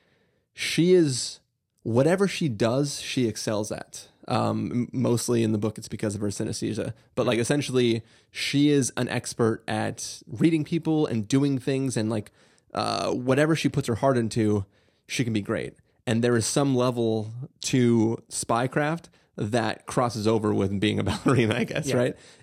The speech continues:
Speaker 1: And it's clear that, like, they could never have recruited her.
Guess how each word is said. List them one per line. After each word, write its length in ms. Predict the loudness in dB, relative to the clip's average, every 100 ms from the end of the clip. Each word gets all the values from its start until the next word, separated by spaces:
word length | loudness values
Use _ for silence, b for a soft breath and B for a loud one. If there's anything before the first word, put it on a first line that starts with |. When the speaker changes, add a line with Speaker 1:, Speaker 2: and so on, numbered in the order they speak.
| -4
Speaker 1:
And 400 | 0 2 2 -2 b b b b _ -2
it's 180 | -2 -2
clear 320 | 0 2 4
that, 100 | 2
like, 280 | 0 -2 0
they 140 | 0
could 200 | 0 -2
never 280 | 0 0 0
have 180 | 0 -2
recruited 460 | -4 0 -2 0 -4
her. 280 | -4 -6